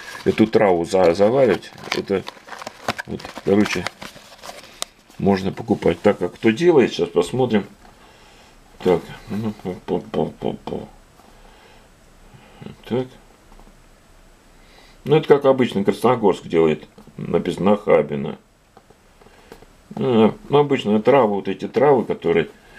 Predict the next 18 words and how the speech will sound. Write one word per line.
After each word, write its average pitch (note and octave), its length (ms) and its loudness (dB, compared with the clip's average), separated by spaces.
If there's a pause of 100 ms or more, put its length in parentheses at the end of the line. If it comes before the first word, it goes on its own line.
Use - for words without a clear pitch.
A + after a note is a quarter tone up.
(240)
они F#2+ 260 -2
это F#2 260 2 (160)
из - 120 -4
Красногорска. F2+ 840 0 (320)
Это - 180 0
где-, F2 320 2 (720)
где-то - 340 -2 (400)
в E2 240 -12
Московской F#2 540 0
области D#2+ 320 -2
делают D2+ 360 0
они. D#2 280 -2 (1800)
Вот, G2+ 320 2
спасибо C3+ 480 0
за G2 100 -6
просмотр. C#3+ 540 0
Понятно, A#2+ 420 -2
да? F3 320 0